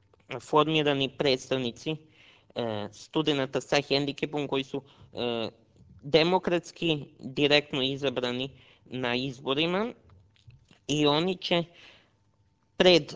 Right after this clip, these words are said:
administraciju fakulteta kao legitimni predstavnici zastupati interese studenata sa hendikepom i prosto podsećati ih da svaki fakultet treba da bude dostupan, jer,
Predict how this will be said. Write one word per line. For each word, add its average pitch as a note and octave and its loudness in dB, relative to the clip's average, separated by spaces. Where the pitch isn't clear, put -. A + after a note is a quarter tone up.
administraciju D3 0
fakulteta C3 0
kao C3 4
legitimni C3 -2
predstavnici D#3+ -6
zastupati D#3+ 0
interese D3 0
studenata C#3+ -2
sa - -6
hendikepom C#3+ -4
i C#3+ -4
prosto E3 -2
podsećati G#3 4
ih G#3+ -8
da C3+ -2
svaki - 0
fakultet E3 -2
treba D#3 4
da D3 6
bude C#3+ 0
dostupan, B2 -4
jer, B2+ 4